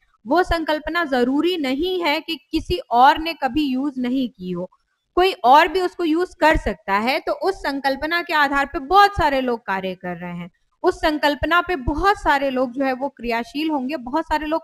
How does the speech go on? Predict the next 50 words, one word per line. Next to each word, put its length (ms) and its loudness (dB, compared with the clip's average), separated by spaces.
कर 240 2
भी 200 0
रहे 240 -2
होंगे। 400 -10
तो 60 4
अपने 560 0
को 140 2
क्या 220 0
करना 300 -2
है 220 0
कि 220 -4
हम 220 4
कर 220 2
रहे 160 0
हैं 120 0
और 200 2
दूसरे 460 0
कर 200 -2
रहे 180 -2
हैं, 140 -4
तो 60 0
कहीं 320 0
ना 100 -2
कहीं 220 -2
जब 120 2
एक 240 0
ही 80 4
संकल्पना 680 -2
पे 180 -4
अगर 220 -2
चार 320 0
लोग, 180 -2
पांच 340 -2
लोग, 180 -4
दस 260 -2
लोग, 160 -4
सौ 240 -2
लोग 220 0
अगर 260 -6
कार्य 460 0
कर 240 -4
रहे 300 -2
हैं, 240 -6
तो 60 -8
उसका 280 0
evaluation 760 0
भी 80 -2
तो 180 -2
होगा 360 2
ना, 220 -4